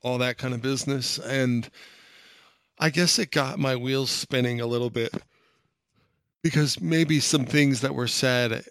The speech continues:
you know, my wheels got spinning tangent-, tangentially to, uh, different things. And, and it's been a while since whatever the, the original,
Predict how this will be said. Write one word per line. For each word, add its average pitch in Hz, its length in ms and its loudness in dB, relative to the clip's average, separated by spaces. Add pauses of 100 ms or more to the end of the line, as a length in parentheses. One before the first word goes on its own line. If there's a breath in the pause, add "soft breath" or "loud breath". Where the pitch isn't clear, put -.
(120)
you 135 140 -2
know, 117 160 0
my 113 180 -2
wheels 117 300 -4
got 117 160 -4
spinning 113 460 -2
tangent-, 107 560 -4 (180)
tangentially 117 840 0
to, 107 400 -6 (1500)
uh, 95 420 -6
different 95 400 -6 (760)
things. 101 340 -6
And, 98 200 -8
and 104 160 -6
it's 101 140 -8
been 165 180 2
a 143 40 4
while 127 280 2
since 117 300 -4
whatever 117 300 0
the, 104 280 -4
the 123 240 -2
original, 127 460 0